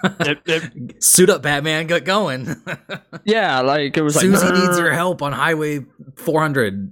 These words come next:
Speaker 2: I don't know.
Speaker 1: Yeah, yeah, it was vibrating my desk very angrily. Um, where was I? Uh,
Speaker 2: <laughs> It's very nice, very nice.
Speaker 1: Uh, I, I didn't do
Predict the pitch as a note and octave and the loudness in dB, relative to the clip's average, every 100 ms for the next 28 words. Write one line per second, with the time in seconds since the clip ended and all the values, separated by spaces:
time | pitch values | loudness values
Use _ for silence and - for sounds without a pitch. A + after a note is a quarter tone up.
0 | A2 A2 A2+ F2+ F#2 - - C#3+ A#2 F#2 | -10 -10 -8 -6 -8 -12 -2 0 2 0
1 | C3 A#2+ C#3 D3 D3 D3 D3 C#3 A#2+ C3+ | 0 0 0 -2 0 -2 0 -2 -2 -6
2 | - - D#3+ E3+ E3 C3+ B2 B2 B2 B2 | -8 -10 -4 -2 0 -2 -2 -2 0 0
3 | C3 C#3+ _ D3 D3+ C3+ B2 _ _ _ | 0 -4 _ -2 0 0 -2 _ _ _
4 | _ _ D#2+ _ - - B2 - D#3+ G3 | _ _ -20 _ -20 -14 -14 0 2 4
5 | F#3+ F3 F3 D3 F3+ E3 - D3+ D#3 D3+ | 0 0 0 2 0 -4 -4 -2 2 0
6 | C3 - - _ - - _ - _ - | 0 -6 -6 _ -10 -10 _ -16 _ -20
7 | _ _ - _ _ _ _ _ _ - | _ _ -16 _ _ _ _ _ _ -8
8 | - - E3+ - - F#3+ - F#3+ F3 F3+ | -6 -4 -4 -4 -4 -4 -2 0 2 0
9 | G#3+ D3+ D#3+ - D#3 G3 G3 C#3 C3+ A#2 | -2 -2 -2 -4 -2 0 0 0 0 0
10 | G3 - - - _ _ - F#3+ D#3+ - | -4 -6 -10 -14 _ _ -2 0 0 -2
11 | _ _ _ G3 A3 - - G#3+ C4 C4 | _ _ _ -2 -2 -2 -2 0 0 -2
12 | - E3 E3 D#3 | -6 -2 0 0